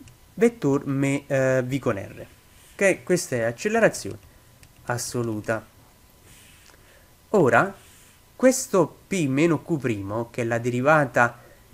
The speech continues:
eh, del, di una posizione rispetto al tempo, abbiamo visto che è la velocità relativa. Quindi questa si scriverà come accelerazione di trascinamento, ehm, più accelerazione relativa più omega,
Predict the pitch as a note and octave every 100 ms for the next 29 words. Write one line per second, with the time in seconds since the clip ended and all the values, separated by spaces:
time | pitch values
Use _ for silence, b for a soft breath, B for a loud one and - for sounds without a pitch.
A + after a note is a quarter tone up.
0 | - - C3 B2 A#2+ A#2 A#2 A#2 A#2 A#2+
1 | B2+ C3+ C#3 C3+ C3 B2+ F3 C3 A2+ -
2 | E3+ - C3+ - G#2+ G#2 C3+ A3 G3+ C#3
3 | - B2+ B2 A2+ A#2+ - D#3 A#2 G#2 D3+
4 | G3+ A2+ G#2+ - b b b b - B2+
5 | A#2+ D3 A3 A3+ - D#3+ - E3 C#3 -
6 | E3 C#3 G#2 - A2 - - A3 - F3
7 | C#3+ C3 D#3 C3 C3 C3+ C#3+ - C3 A#2
8 | G2+ - - - b b b b - _
9 | _ _ _ _ - D3+ C3+ C3 C3 B2+
10 | B2 G3+ C#3+ C3 - C3 C3 C3+ D3+ A#2+
11 | D3 A#3 D#3 C3+ C#3 D3 A#2 C#3 B2 A#2
12 | D3+ G#3+